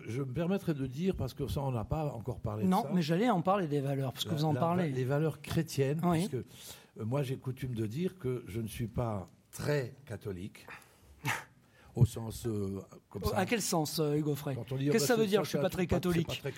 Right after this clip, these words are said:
Speaker 1: catholique, ton truc, là.
Speaker 2: <laughs> Ouais.
Speaker 1: Euh, oui, non, je ne suis pas dans le dogme,
Speaker 2: Hmm.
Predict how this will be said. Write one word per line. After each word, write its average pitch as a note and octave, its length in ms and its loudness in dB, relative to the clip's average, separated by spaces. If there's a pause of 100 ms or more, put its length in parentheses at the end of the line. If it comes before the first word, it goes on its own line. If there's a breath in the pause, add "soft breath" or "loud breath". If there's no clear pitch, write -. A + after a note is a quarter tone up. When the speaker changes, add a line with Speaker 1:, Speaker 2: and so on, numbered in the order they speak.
Speaker 1:
catholique, D3 320 -4
ton G#2+ 120 -10
truc, A2 260 -6
là. F3 100 0
Speaker 2:
<laughs> - 20 4
Ouais. F3+ 140 4 (800 loud breath)
Speaker 1:
Euh, A2 60 -2
oui, D3+ 260 4
non, F3 160 2
je A3+ 80 2
ne - 60 2
suis F3+ 200 -2
pas G3+ 180 2
dans D3+ 160 2
le C3+ 140 2
dogme, G#2+ 360 0 (460 soft breath)
Speaker 2:
Hmm. F#3+ 200 4